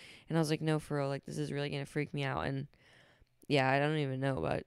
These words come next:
I just remember being so freaked when they were, like, scaring the people in front of us. Um, and then the next moment I remember is, like,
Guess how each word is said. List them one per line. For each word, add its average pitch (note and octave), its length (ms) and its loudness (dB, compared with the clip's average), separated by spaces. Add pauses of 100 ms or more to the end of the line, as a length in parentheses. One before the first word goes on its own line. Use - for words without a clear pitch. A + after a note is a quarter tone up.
(120)
I D#3 80 4
just D3+ 140 0
remember D#3 220 0
being D3+ 200 2
so D3 200 -2
freaked G3 440 0
when D#3+ 120 0
they D#3 100 2
were, D3+ 80 0
like, D3 180 -2
scaring E3 420 0
the D3+ 60 -6
people D#3 300 -2
in D3+ 40 -4
front F#3 220 0
of F#3+ 80 0
us. F#3 300 -2 (1300)
Um, F3 400 8
and F3 80 6
then F3 120 8
the E3 60 8
next F#3 320 8
moment A#3+ 240 8
I G#3+ 60 10
remember G#3 320 8
is, F3+ 180 6
like, D#3+ 260 6